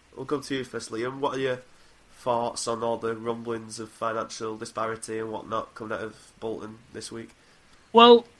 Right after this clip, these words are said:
Speaker 2: I'm not gonna touch too much on our illustrious leader.
Speaker 1: Yeah, I think that's
Speaker 2: Just
Speaker 1: fair. I think that's qui-,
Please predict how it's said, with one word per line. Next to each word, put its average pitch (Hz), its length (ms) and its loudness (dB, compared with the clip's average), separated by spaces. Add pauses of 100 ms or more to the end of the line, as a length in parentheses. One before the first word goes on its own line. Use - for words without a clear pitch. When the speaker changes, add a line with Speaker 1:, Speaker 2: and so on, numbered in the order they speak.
(380)
Speaker 2:
I'm 262 260 6
not 349 240 10
gonna 311 220 8
touch - 380 2
too 285 260 8
much - 480 8 (160)
on 220 200 12
our 214 280 12
illustrious 214 560 8
leader. 196 500 12
Speaker 1:
Yeah, 110 300 -2 (120)
I - 40 -8
think 113 160 -6
that's 101 200 4
Speaker 2:
Just 107 140 -2
Speaker 1:
fair. 107 100 -4 (220)
I - 40 -14
think - 140 0
that's - 340 8 (140)
qui-, - 100 6